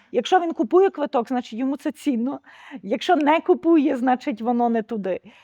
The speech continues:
І деякі проекти є, які я дуже люблю, які ми не можемо продати. Е, і це означає, що або ми погано пояснили цінність цього продукту,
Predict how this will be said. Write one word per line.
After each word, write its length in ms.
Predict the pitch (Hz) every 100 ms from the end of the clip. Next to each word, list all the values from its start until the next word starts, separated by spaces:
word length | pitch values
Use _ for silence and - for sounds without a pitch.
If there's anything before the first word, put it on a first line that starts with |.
| _ -
І 100 | 254
деякі 340 | 220 359 285 247
проекти 440 | 294 302 311 320
є, 140 | 294
які 240 | 302 - 277
я 100 | 269
дуже 280 | 254 269 277
люблю, 380 | 269 220 311
які 240 | 311 226 277
ми 120 | 254
не 100 | 240
можемо 420 | 233 240 247 226
продати. 680 | 240 226 226 240 - 262 254 _ _ _ -
Е, 260 | 220 220 -
і 120 | 220
це 240 | 220 285 254
означає, 720 | 254 240 226 254 240 262 240
що 300 | - 233 -
або 320 | 214 190 262
ми 160 | 294 277
погано 500 | - 240 262 247 226
пояснили 800 | 247 247 247 - 285 285 294 285
цінність 600 | - 311 269 269 285 -
цього 240 | 285 285
продукту, 680 | 285 294 277 320 _ 339